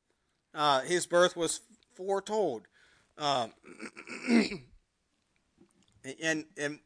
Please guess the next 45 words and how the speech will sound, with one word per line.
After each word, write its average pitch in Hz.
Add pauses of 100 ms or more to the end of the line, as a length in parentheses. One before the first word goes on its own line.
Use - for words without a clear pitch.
(320)
of -
course, 156
that's -
spoken 165
of 151
in 139
many 156
places. 156 (340)
In 143
Second 170
Samuel 170
seven, 175 (500)
verses 139
eleven 156
through 156
thirteen, 170
he 156
talks 156
about 147
his 127
lineage, 160
being 143
of 135
the 127
lineage 139
of 120
David, 170 (420)
being 139
of 131
the 123
house 156
of 143
David. 170
The 143
time 165
of 156
his 139
birth, 180 (240)
foretold 156
in 135
Daniel 156
nine 160
twenty-five. 156 (640)
Uh, 156
in 165